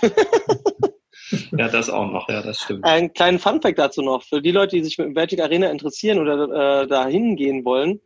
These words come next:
Speaker 1: Ähm, es ist so, nach der Beta wird praktisch alles resettet, aber jeden Euro, den ihr ausgegeben habt, bekommt ihr im Nachhinein wieder als Guthaben.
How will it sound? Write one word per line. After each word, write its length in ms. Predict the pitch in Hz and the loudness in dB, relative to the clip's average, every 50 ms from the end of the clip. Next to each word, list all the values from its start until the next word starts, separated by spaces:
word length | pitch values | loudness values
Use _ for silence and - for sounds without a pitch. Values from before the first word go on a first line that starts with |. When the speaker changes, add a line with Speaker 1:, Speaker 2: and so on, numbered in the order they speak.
| - - - - - _ | -18 -20 -20 -20 -8 _
Speaker 1:
Ähm, 420 | 135 143 147 151 151 151 156 160 - | 2 2 2 2 2 0 -2 -2 -4
es 120 | - - 180 | -4 -4 -4
ist 160 | 175 - - | -4 -4 -2
so, 240 | 160 160 196 226 247 - | 0 2 2 2 2 0
nach 200 | 160 156 170 170 | 0 0 0 0
der 140 | - 180 165 | 0 -2 0
Beta 480 | - 160 180 214 208 190 170 175 180 | 2 2 2 2 2 2 2 2 2
wird 120 | 165 175 175 | 2 0 -2
praktisch 240 | - 165 - - - | -2 -4 -4 -2 0
alles 240 | - 180 185 - | 0 0 0 0
resettet, 380 | - 170 - - 175 147 143 120 | -2 -4 -2 -2 -2 -2 -2 -2
aber 140 | 139 127 143 | -2 -2 0
jeden 240 | 131 160 190 208 - | 2 2 0 0 0
Euro, 220 | - 202 208 196 | 0 2 2 2
den 140 | 170 160 156 | 2 2 2
ihr 120 | 151 135 | 2 2
ausgegeben 420 | 165 208 226 - - 143 147 139 139 | 2 2 0 -2 -4 -4 -2 0 -2
habt, 140 | 143 - | -2 -2
bekommt 320 | - - - 170 170 185 - | -4 -4 -2 -2 -2 0 0
ihr 120 | 196 180 147 | 0 0 0
im 100 | 151 143 | -2 0
Nachhinein 380 | 147 156 185 - 185 170 165 | 0 0 0 0 -2 -2 -2
wieder 180 | 151 165 175 151 | 0 0 0 0
als 160 | 151 - - | 0 -2 -4
Guthaben. 460 | - 175 165 156 131 120 113 113 107 | -6 -4 -2 0 0 -2 -2 -4 -8